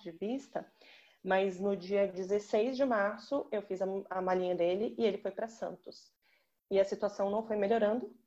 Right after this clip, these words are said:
foi piorando. E eu achei inconsequente trazer ele de volta pra São Paulo, que era um, um dos picos de, da epidemia, da, da pandemia. E nisso eu fiquei longe do meu filho esse ano, cento e trinta e sete dias. E foi a minha decisão de maternidade.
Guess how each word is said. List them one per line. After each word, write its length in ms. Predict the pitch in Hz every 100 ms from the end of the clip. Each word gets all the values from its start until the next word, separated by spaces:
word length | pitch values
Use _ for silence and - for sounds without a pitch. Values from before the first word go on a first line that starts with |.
| _
foi 80 | 202
piorando. 500 | 202 202 190 - - _ _ _ _ _ _
E 80 | 208
eu 100 | 175
achei 220 | 175 180
inconsequente 600 | 170 185 196 190 180 180
trazer 260 | - 196 190
ele 100 | 190
de 100 | 202
volta 260 | 196 196
pra 140 | - 202
São 180 | - 208
Paulo, 320 | 196 185 220
que 140 | -
era 80 | 220
um, 160 | 254 -
um 140 | 220 220
dos 160 | 233
picos 400 | - 226 - 208
de, 400 | 202 220 220 220
da 120 | 202 208
epidemia, 480 | 214 208 226 214 -
da, 420 | 190 185 190 190
da 100 | 185
pandemia. 600 | 190 196 220 208 180 180 - _ _ _ _ _ _ - - - - - _ -
E 80 | 220
nisso 300 | 220 220 240
eu 40 |
fiquei 280 | 233 240 233
longe 320 | 214 214 214
do 100 | 208
meu 180 | 202 208
filho 300 | - 180 180
esse 260 | 180 -
ano, 480 | 202 208 226 196 - -
cento 480 | _ - 220 226 240
e 40 | 247
trinta 280 | 233 233
e 80 | 226
sete 280 | 220 208 214
dias. 460 | 208 196 180 - _ _ _ -
E 60 |
foi 160 | 226 208
a 20 |
minha 160 | 196 202
decisão 380 | 220 202 202 202
de 80 | 208
maternidade. 880 | 208 208 208 220 - - - -